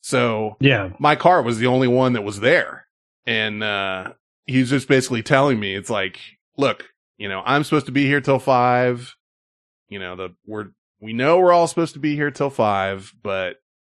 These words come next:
Speaker 1: I get to leave as soon as you get off your ass and come get your effing car." And I got that message. So that's, so then I ran down there. <clears throat> And he was happy to see me 'cause there was that,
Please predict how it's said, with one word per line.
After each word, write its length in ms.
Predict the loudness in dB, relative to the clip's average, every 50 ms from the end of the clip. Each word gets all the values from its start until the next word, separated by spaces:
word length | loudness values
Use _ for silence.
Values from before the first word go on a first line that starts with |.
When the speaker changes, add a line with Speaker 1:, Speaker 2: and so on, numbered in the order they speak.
| _ _ _
Speaker 1:
I 200 | 0 0 0 2
get 180 | 0 0 -2 -2
to 80 | -2
leave 320 | -2 -2 0 0 0 -2 -2
as 100 | -4 -6
soon 240 | -6 -6 -4 -4 -4
as 100 | -4 -6
you 180 | -8 -8 -8
get 220 | -6 -4 -2 -2 0
off 220 | 0 -2 -2 -2
your 140 | -4 -4 -2
ass 360 | -2 -2 -2 -2 -4 -6 -8
and 160 | -12 -14 -8
come 220 | -4 -2 -2 0 0
get 220 | 0 0 0 0
your 120 | -4 -4 -4
effing 340 | -4 -4 -4 -6 -10 -14 -10
car." 480 | -8 -6 -4 -4 -6 -6 -10 -14 -18 _ _ _ _ _ _ _ _ _ _ _ _
And 180 | -14 -12 -8
I 80 | -8 -2
got 260 | 0 2 2 2 2
that 200 | 0 -2 -2 -4
message. 400 | -6 -10 -10 -10 -12 -14 -14 -14
So 160 | -12 -12 -10
that's, 380 | -8 -8 -10 -10 -12 -18 -20 -20 _ _ -20
so 160 | -16 -14 -14
then 100 | -12 -12
I 60 | -12 -12
ran 260 | -12 -12 -14 -14 -16
down 240 | -16 -18 -18 -18 -20
there. 240 | -20 -20 -20 -20 _ _ _ _ _ _ _ _ _ _ _ _ _ _ _ -14
<clears throat> 140 | -12 -6 -4
And 280 | -4 -4 -4 -4 -6
he 60 | -6 -4
was 100 | 0 2
happy 240 | 2 2 2 -2
to 60 | -8 -12
see 200 | -12 -14 -14 -16
me 200 | -18 -20 -20 -20 _ _
'cause 140 | -14 -12 -10
there 120 | -8 -8 -8
was 160 | -8 -10 -8
that, 220 | -6 -6 -6 -6